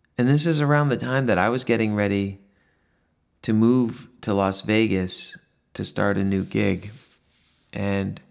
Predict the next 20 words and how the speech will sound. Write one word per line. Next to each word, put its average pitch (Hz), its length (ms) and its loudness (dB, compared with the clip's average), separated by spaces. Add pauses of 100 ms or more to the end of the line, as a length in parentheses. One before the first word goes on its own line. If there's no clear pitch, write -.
(360)
I - 100 0
would 120 180 2
be 117 200 4
leaving 113 460 2
behind 110 480 0
the 104 60 0
home 110 240 2
that - 200 0
Camilla 107 420 0
and 95 120 -2
I 90 180 -4
have 92 480 -4
in 98 140 -8
Boston, 101 580 -4 (320)
and 110 180 2
really 120 260 4
needing 113 340 4
for 95 100 -4
someone 107 360 2
to 92 180 -2